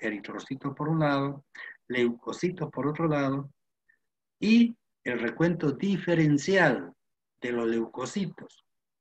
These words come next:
qué porcentaje de neutrófilos, de macrófagos,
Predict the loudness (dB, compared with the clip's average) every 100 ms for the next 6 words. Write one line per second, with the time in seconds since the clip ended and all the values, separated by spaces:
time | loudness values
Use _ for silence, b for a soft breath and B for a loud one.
0 | _ -2 -2 0 2 2 4 0 0 -2
1 | -2 -6 -4 0 0 0 -2 0 0 -2
2 | -4 -6 -2 0 0 0 -4 -2 -2 -4
3 | -8